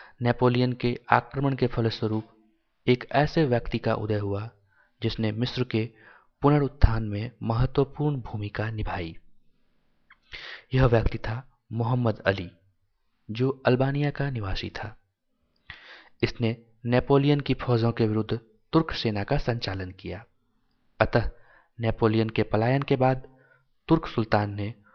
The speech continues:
मोहम्मद अली को मिस्र का सूबेदार बना दिया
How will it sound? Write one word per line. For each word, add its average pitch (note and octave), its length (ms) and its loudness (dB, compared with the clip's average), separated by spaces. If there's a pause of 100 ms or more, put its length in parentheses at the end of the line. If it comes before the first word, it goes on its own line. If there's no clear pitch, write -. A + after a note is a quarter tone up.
(240)
मोहम्मद C3+ 460 2
अली A#2 200 2
को - 380 -6 (260)
मिस्र C#3+ 260 2
का D#3 160 2
सूबेदार G#2+ 580 -2
बना F#2+ 240 -6
दिया - 280 -10